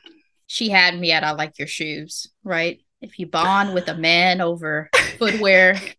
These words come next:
Speaker 1: I'm just, <laughs> I'm just messing with y'all. No, it was cute though, 'cause I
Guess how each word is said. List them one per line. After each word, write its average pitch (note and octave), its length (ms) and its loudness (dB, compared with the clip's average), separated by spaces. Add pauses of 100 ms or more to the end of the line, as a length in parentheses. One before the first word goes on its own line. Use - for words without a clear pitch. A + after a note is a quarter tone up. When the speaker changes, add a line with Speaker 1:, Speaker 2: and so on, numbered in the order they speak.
(440)
Speaker 1:
I'm D#3+ 140 -4
just, - 320 -10 (580)
<laughs> - 540 -8
I'm B3+ 240 6
just A3 200 2
messing E3+ 360 -2
with C#3+ 240 -8
y'all. C#3+ 340 0
No, A#3+ 260 6
it D4+ 60 -4
was C#4+ 140 -2
cute A3+ 340 -4
though, E3 240 2
'cause - 160 -6
I F3+ 120 2